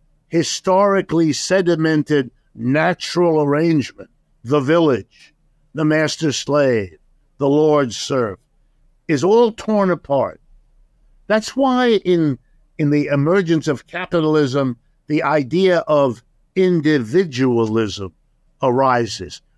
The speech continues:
We are each of us alone. We are each of us a unique individual. We each of us have our own individual relationship to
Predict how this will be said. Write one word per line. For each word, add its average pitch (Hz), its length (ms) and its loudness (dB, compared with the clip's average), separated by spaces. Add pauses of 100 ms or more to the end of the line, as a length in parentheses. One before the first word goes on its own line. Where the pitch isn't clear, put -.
(120)
We 165 180 2
are 160 200 2
each 220 220 0
of 190 160 0
us 180 320 -2 (120)
alone. 147 680 0 (540)
We 147 140 0
are 143 200 0
each 214 260 -2
of 180 140 2
us 165 200 -2 (120)
a 139 60 -2
unique 139 640 0 (400)
individual. 123 1120 -2 (400)
We 151 160 2
each 202 260 0
of 185 140 0
us 175 220 0
have 156 220 -2
our 139 380 0
own 220 720 2 (220)
individual 160 1300 0 (140)
relationship 151 960 0 (120)
to 131 180 -4